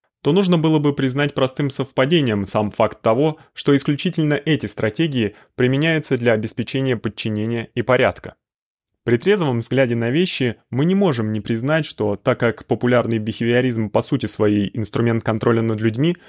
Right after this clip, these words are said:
он абсолютно несовместим с принципами демократии, критического взгляда на происходящее,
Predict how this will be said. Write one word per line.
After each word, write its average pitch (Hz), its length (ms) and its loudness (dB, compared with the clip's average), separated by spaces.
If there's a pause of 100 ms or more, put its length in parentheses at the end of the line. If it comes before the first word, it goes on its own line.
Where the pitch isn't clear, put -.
(220)
он 139 220 2
абсолютно 151 480 0
несовместим 143 680 0
с - 100 -6
принципами 110 600 -2
демократии, 120 800 0 (240)
критического 127 580 -2
взгляда 110 320 0
на 107 120 -2
происходящее, 120 840 -2